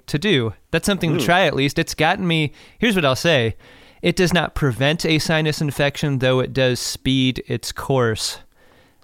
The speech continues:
Speaker 1: I
Speaker 2: Wow.
Speaker 1: have found, uh, by, by a saline solution. I know you can also buy, like, saline, uh,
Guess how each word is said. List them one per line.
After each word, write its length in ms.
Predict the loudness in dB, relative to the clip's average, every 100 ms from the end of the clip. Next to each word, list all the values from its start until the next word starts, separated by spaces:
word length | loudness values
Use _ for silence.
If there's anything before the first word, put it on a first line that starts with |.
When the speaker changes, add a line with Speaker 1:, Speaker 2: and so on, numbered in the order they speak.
| -4
Speaker 1:
I 80 | 0
Speaker 2:
Wow. 60 |
Speaker 1:
have 180 | 0 0
found, 420 | 0 0 -2 -6 -12 -20 -8
uh, 260 | -6 -4 -8 -6
by, 360 | -2 0 0 -4 -12 _ -4
by 120 | 0
a 160 | 0 -2
saline 520 | 0 2 2 0 -2
solution. 600 | -2 -4 -2 -2 -2 -4 -2
I 100 | 0
know 120 | 2
you 180 | 0 0
can 260 | 0 0
also 280 | 0 0 0
buy, 280 | 0 2 2
like, 220 | 0 -2
saline, 680 | -2 0 2 2 0 0 -4 -6 _ -20 -4
uh, 360 | 0 2 2